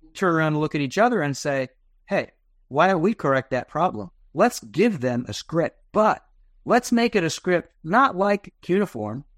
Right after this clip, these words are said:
in Mesopotamia and not like Egyptian hieroglyphics in Egypt, which only the elite know because it's so complicated." And I've studied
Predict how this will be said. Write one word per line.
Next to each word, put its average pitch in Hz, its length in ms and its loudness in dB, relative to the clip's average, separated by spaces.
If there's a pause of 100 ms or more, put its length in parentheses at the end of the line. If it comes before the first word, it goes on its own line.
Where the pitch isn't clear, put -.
(140)
in 139 140 -4
Mesopotamia 147 600 -2
and 143 160 -4
not 208 280 2
like 185 260 0 (300)
Egyptian 131 580 -2
hieroglyphics 139 640 -2
in 131 140 -8
Egypt, 147 360 -2 (100)
which 170 220 -4
only 240 280 2
the 185 160 0
elite 196 420 0 (100)
know 170 340 2
because 139 260 -4
it's - 160 -8
so 190 240 2
complicated." 151 760 -4
And 131 120 -4
I've 160 180 -2
studied 170 440 0